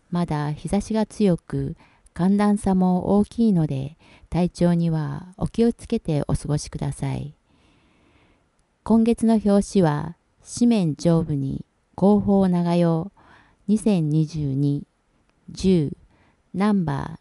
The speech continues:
七百九十九の文字。紙面左側に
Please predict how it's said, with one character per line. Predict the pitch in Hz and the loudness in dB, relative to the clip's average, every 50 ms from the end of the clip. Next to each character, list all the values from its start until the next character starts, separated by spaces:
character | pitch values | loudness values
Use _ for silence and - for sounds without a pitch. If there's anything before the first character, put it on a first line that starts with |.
| _ - | _ -2
七 | 156 165 185 214 233 | 0 2 2 2 2
百 | 233 226 185 - - - - - | 2 0 -2 -2 -6 -14 -8 -2
九 | - 220 226 196 | 2 2 2 2
十 | - - 165 147 135 - | 2 0 -2 -2 -2 -4
九 | - - 220 226 | -2 2 2 4
の | 208 180 160 | 4 4 2
文 | 143 135 131 127 | 2 0 -2 -4
字。 | - 139 - - - _ _ _ _ _ _ _ _ _ _ _ _ _ _ _ _ _ _ _ _ - - - | -6 -10 -16 -16 -18 _ _ _ _ _ _ _ _ _ _ _ _ _ _ _ _ _ _ _ _ -16 -8 -2
紙 | - 226 | 0 2
面 | 208 196 170 160 - - - 135 | 2 2 0 -2 -6 -10 -14 -14
左 | - - 165 180 175 175 175 | -14 -6 -4 -2 -2 0 0
側 | 175 170 165 165 160 160 | 0 0 0 0 0 -2
に | 160 156 156 170 - | -2 -2 -4 -6 -8